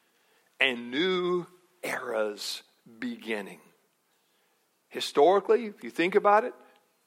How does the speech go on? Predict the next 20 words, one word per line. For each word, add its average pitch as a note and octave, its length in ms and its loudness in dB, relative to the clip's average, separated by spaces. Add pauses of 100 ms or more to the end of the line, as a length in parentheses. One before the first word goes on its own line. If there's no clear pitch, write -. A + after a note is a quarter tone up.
(140)
there B2+ 80 -6
were, D3+ 240 0
there E3+ 160 6
are E3 60 4
many F#3 340 2
of D3 120 2
those G#2+ 640 0
good B2 240 -4
news A2+ 520 -4
events. G#2 420 -12
Of - 140 -20
course, - 300 -10
one C3 180 -2
of A#2+ 40 -6
the B2 60 -4
most A#2+ 240 -4
famous G#3 420 0
ones G#3 220 0
was F3+ 140 -2
what? - 280 2